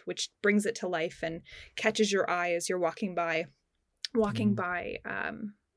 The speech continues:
Speaker 1: uh, an end cap or something in a bookstore. So I think that
Speaker 2: Mm-hmm.
Speaker 1: still really, that works, um, beautifully in printed type. And then I,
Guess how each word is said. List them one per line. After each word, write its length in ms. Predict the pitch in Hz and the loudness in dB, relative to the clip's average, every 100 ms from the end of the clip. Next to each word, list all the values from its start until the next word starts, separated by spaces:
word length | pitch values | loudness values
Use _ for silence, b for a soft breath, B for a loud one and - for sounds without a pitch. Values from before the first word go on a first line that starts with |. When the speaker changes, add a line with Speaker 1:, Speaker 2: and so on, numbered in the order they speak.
| _ | _
Speaker 1:
uh, 140 | - - | -8 -6
an 140 | - 208 | 0 0
end 320 | 202 208 208 | 4 4 2
cap 320 | - 165 - | 0 -4 -2
or 80 | 185 | -4
something 360 | - 175 175 | -4 -6 -6
in 60 | 160 | -6
a 60 | 160 | -6
bookstore. 540 | - - - - 202 | -6 -4 -4 -6 -4
So 120 | - 226 | 6 8
I 40 | |
think 220 | 247 262 | 8 8
that 200 | 190 147 | 8 8
Speaker 2:
Mm-hmm. 60 | 131 | 6
Speaker 1:
still 200 | 175 220 | 4 6
really, 360 | 233 254 269 269 B B | 6 6 2 -4 B B
that 160 | 190 - | 2 2
works, 500 | 190 226 - - - - | 2 2 2 -2 -2 -6
um, 280 | 180 175 180 | -6 -6 -8
beautifully 640 | - 190 202 208 247 359 427 b b b | -4 -2 -2 0 0 0 -4 b b b
in 180 | 208 202 | 0 0
printed 400 | - 202 208 202 | 0 -2 0 -2
type. 420 | - 208 330 - - | 0 0 0 -4 -4
And 180 | - 226 240 | 4 8 10
then 260 | 254 254 269 b b b _ _ | 8 6 0 b b b _ _
I, 100 | 240 | -8